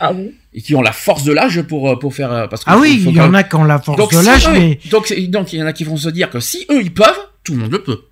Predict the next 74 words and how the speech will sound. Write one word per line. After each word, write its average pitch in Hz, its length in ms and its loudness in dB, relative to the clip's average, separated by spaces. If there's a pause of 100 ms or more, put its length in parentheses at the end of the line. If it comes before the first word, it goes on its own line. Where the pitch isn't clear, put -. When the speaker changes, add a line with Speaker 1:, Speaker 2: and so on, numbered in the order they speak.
(140)
Speaker 3:
Ah 151 120 2
bah 135 140 2
tout - 180 -4
le 131 60 2
monde 120 240 0
le 139 160 0
peut, 185 100 -6
hein. 139 300 -2
Speaker 2:
Vous 127 60 -10
voyez 139 100 -4
ce 170 80 -12
que 226 80 -6
je 208 60 -8
veux 226 60 -2
Speaker 3:
C'est 135 60 0
Speaker 2:
dire ? 311 120 -2
Speaker 3:
sûr. 156 260 -4 (840)
Speaker 2:
Maintenant 151 200 2
Speaker 3:
Après, 233 280 2
il 226 80 -2
y 233 40 4
a 214 40 4
une 208 140 2
histoire 196 320 0
de 185 80 -2
volonté 196 500 -2
aussi, 220 420 -4
hein. 196 180 -4
Speaker 2:
Mhm. 170 340 0 (160)
Speaker 3:
S'il - 280 -2
y 190 60 6
en 202 140 4
a 208 120 4
qui - 180 -2
veulent 185 200 2
pas 196 120 0
travailler, 190 680 4
euh, 131 440 2 (1700)
Speaker 2:
Alors - 0 -
Speaker 3:
c'est 143 80 -4
Speaker 2:
ça, 156 80 6
Speaker 3:
leur 151 120 4
Speaker 2:
c'est 214 100 0
autre 180 160 4
Speaker 3:
problème. 160 280 4
Speaker 2:
chose. 175 60 -8 (140)
Ça, 277 140 -2
c'est 226 140 -2
pas 254 100 -2
le 202 80 -4
même 160 100 -6
sujet. 202 400 -6 (320)
Il 160 40 -2
y - 20 4
a - 20 4
une 180 60 2 (160)
Speaker 3:
Ouais, 240 160 6
mais 262 100 6
Speaker 2:
différence 214 80 2
Speaker 3:
c'est - 100 0
Speaker 2:
entre 190 160 4
Speaker 3:
pareil. 247 180 6
Speaker 2:
cap-, 139 200 2
entre 170 220 -2
être 156 180 -2
capable 202 380 0
de 202 40 0
travailler 190 540 0
et 185 40 4
ne 175 100 2
pas 151 160 -2
vouloir 185 340 -2
travailler. 214 360 -4
C'est, 147 180 -10